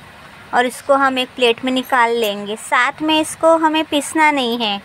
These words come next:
कबाब के मसाले के साथ, इसे पीसना नहीं क्योंकि वो बहुत ज़्यादा ही गिल्ला हो जाता है तो कबाब बन नहीं पाता है, इसलिए ये हमने इसको निकाला। फिर इसमें हमने ये कब-, ये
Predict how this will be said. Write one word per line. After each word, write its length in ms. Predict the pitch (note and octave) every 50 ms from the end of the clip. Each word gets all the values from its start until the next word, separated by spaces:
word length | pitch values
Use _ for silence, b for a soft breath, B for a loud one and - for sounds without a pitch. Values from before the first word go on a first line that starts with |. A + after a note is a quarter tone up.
| - - - B3
कबाब 260 | A#3+ A3 A3 G#3+ G#3 -
के 80 | - A#3+
मसाले 460 | A#3 A#3 A3+ - B3 G#3+ G3 G3+ G#3+
के 160 | G#3+ - A#3
साथ, 240 | A#3 - B3 B3 C#4
इसे 240 | C#4 B3+ - - C#4
पीसना 420 | - C4+ B3+ - - C#4+ C4+ C4
नहीं 140 | B3+ B3+ C4+
क्योंकि 220 | C#4 C4+ - C#4 C#4
वो 80 | C4+ B3+
बहुत 280 | A#3+ A#3+ B3 C4 C4+
ज़्यादा 340 | B3 B3+ B3 G#3+ G#3+ G#3 A3+
ही 120 | C4 C#4+
गिल्ला 320 | C4 C4 C4+ B3+ B3 A#3+ A#3
हो 100 | A3+ A3+
जाता 360 | G#3 G3+ G#3 G3 G3 - -
है 120 | G3 G3+ G3+ - B B B B B B B -
तो 60 | C#4+
कबाब 400 | C#4 C4+ B3 B3 B3+ C#4 C4 B3
बन 140 | B3+ C#4 C#4
नहीं 240 | C4+ C4+ C4 A#3+ A3+
पाता 360 | - - G3+ F#3 - - F#3+
है, 120 | F#3+ G#3 G#3+ - - - - - - - - - - - - - - - - - - - - - - - - - - - - - - - - - -
इसलिए 440 | C4 B3+ - - - C#4 C4 C4 C4
ये 260 | B3+ B3+ B3+ C4 C4
हमने 380 | C4 C4+ B3 A#3+ B3 B3 B3+
इसको 220 | B3+ B3+ - - C4+
निकाला। 480 | C4 B3+ B3 - B3+ B3 A#3+ B3+ C4+
फिर 160 | C#4 - C#4 C4+
इसमें 240 | C4 - B3+ B3
हमने 260 | B3 A#3+ A#3 A#3 A3+ A#3
ये 80 | A#3
कब-, 360 | - A#3+ A3+ A3 A3 - F#3+
ये 220 | G#3 G#3+ G#3+ G#3